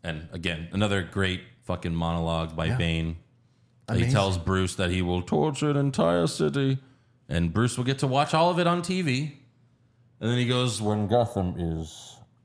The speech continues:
Speaker 3: ashes, then you have my permission to die."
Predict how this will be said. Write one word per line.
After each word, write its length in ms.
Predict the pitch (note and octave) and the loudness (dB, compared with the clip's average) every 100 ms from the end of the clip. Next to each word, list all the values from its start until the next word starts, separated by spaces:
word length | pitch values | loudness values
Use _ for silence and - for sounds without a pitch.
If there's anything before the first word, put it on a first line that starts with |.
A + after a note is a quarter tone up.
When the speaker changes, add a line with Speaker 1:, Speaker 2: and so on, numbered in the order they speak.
| - | -4
Speaker 3:
ashes, 760 | F#2 F2 - - A1 G2 - - - _ _ _ _ _ _ _ - - - - - _ _ - | 0 0 -2 -12 -12 -16 -18 -20 -20 _ _ _ _ _ _ _ -20 -20 -18 -20 -20 _ _ 2
then 240 | D#3 E3+ | 4 6
you 60 | D3 | 8
have 200 | C3+ A#2 | 6 8
my 180 | A#2+ A#2+ | 6 6
permission 480 | A2+ G#2+ G#2 A2+ G#2+ | 6 4 4 2 0
to 80 | |
die." 840 | G#2 G2+ F#2+ F#2 F2 F2 F#2 F2+ - | 4 6 6 6 6 4 2 0 -4